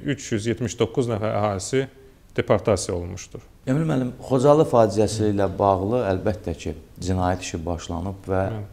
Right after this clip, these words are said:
Speaker 2: uzun illər ki, bu cinayət işinin istintaqı davam etdirilib. Konkret olaraq cinayət işinin o xüsusiyyətləri barədə mən istərdim ki,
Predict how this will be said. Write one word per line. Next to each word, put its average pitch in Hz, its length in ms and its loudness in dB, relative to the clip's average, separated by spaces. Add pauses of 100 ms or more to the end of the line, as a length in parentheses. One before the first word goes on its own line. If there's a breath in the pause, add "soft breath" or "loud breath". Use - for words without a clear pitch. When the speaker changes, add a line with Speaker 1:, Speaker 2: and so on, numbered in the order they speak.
(100)
Speaker 2:
uzun 95 320 -4
illər 87 260 -4
ki, 90 160 -10
bu 90 140 -6
cinayət 85 340 -6
işinin 85 240 -10
istintaqı 82 560 -8 (280)
davam 82 260 -4
etdirilib. 87 560 -8 (480 loud breath)
Konkret 147 440 -2
olaraq 107 440 0 (180)
cinayət 95 460 0 (180)
işinin 87 460 -6 (500 loud breath)
o - 200 -10
xüsusiyyətləri 85 640 -6
barədə 76 380 -4
mən 76 180 -6
istərdim 76 480 -6
ki, 82 220 -8